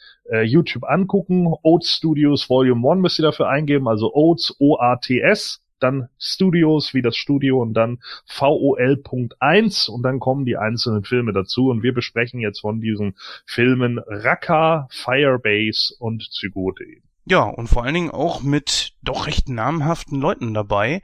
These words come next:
Speaker 2: Die große Frage ist ja, ich weiß ja nicht, ob, äh, du da irgendwie ein bisschen Hintergrundwissen hast, ob das Ganze vielleicht auf, äh, ja, so eine Art Low Budget, also es ist natürlich Low Budget, klar, aber ob die Schauspieler überhaupt bezahlt wurden. Denn zum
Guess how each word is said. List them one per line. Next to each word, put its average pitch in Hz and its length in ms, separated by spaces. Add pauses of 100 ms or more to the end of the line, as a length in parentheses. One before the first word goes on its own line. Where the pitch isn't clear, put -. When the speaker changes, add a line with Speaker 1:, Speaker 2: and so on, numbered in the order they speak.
(500)
Speaker 2:
Die 127 40
große 139 300
Frage 127 480
ist - 220
ja, 151 80
ich 151 160
weiß 135 220
ja 156 40
nicht, 156 300
ob, 131 340
äh, 135 260
du 131 160
da 135 140
irgendwie 135 640 (400)
ein 123 220
bisschen 156 460
Hintergrundwissen 139 800
hast, 135 220
ob 143 120
das 139 200
Ganze 135 320
vielleicht 135 360
auf, 139 800
äh, 123 520 (440)
ja, 120 140
so 123 100
eine 123 120
Art 123 180
Low 139 260
Budget, 147 560
also 135 160
es 156 60
ist 165 80
natürlich 135 360
Low 117 200
Budget, 135 420
klar, 131 360
aber 123 200
ob 127 140
die 127 120
Schauspieler 135 460
überhaupt 127 280
bezahlt 139 540
wurden. 127 280 (400)
Denn 151 160
zum 131 240